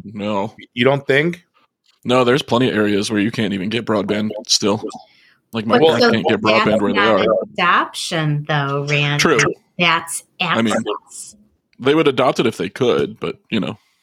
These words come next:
Speaker 3: That, well, that's
Speaker 1: <laughs>
Speaker 3: true. But, but you, I didn't mean to cut you off, Bob, but
Speaker 1: No,
Speaker 3: you
Speaker 1: no.
Speaker 3: picked up a really good point. You know, what's the difference between adoption and access? And I've seen nationally this number thrown out that forty percent of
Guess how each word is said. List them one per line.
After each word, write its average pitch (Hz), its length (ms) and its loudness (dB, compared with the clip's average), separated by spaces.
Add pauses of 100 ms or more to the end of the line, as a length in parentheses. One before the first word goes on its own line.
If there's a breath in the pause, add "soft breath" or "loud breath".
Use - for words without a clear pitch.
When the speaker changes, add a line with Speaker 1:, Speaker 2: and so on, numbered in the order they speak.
(140)
Speaker 3:
That, 220 380 -2 (180)
well, 233 140 0
that's 247 480 0 (100)
Speaker 1:
<laughs> - 80 -14
Speaker 3:
true. 156 180 -4 (540 loud breath)
But, 294 240 0 (320 loud breath)
but 294 160 2
you, 285 220 -2 (100)
I 247 80 2
didn't 277 220 0
mean 240 100 0
to 208 80 -2
cut 202 240 -8
you 196 80 -2
off, 196 220 2
Bob, 170 240 0
but 196 120 -4
Speaker 1:
No, 139 120 4
Speaker 3:
you 120 80 2
Speaker 1:
no. 107 80 -2
Speaker 3:
picked - 260 -16
up 240 140 -4
a 220 100 -4
really 214 260 -2
good 190 260 -8
point. 262 520 -2
You 214 140 -4
know, 185 360 -2 (460 soft breath)
what's 226 440 0
the 220 100 -2
difference 240 360 0
between 214 360 -6
adoption 196 500 0
and 175 160 -2
access? 208 480 -2
And 185 280 -6
I've 220 220 0
seen 208 360 -6
nationally 190 720 -2
this 185 340 -6
number 208 480 2
thrown 196 400 0
out 208 220 0
that 185 200 -2
forty 226 540 0
percent 208 480 -2
of 185 200 0